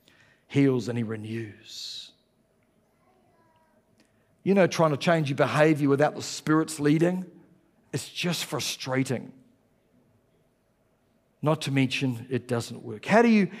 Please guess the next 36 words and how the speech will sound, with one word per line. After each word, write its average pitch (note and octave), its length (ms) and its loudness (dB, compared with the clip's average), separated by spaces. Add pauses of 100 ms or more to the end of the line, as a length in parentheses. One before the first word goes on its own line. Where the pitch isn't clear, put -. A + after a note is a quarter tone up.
how G#3 120 2
do C4 60 4
you A#3+ 100 4
know F3+ 440 4
if D3 160 -2
you're D3 80 2
starving D3+ 540 2
the C3+ 80 -2
Spirit? B2+ 440 2
How G#3 120 6
do B3+ 60 2
you A#3 120 4
know F3 680 4 (960)
if D3 140 -4
your D#3 100 0
spirit - 680 2 (480)
is B2+ 160 -2
weakening? A#2+ 540 0 (1600)
Well, D3+ 420 2 (840)
this F3+ 200 2
may F#3+ 180 8
seem F3+ 260 2
very E3 180 4
logical, D#3+ 600 4
but D3 420 2 (320)
the D3 80 0
fruit A3 320 2
of F3 60 -8
the C#3+ 80 -2
Spirit D3 420 4
would C#3+ 140 -2
be C#3 100 4
diminishing D3 580 0
in A#2+ 120 -4
your A#2 100 -4
life. G#2 500 -10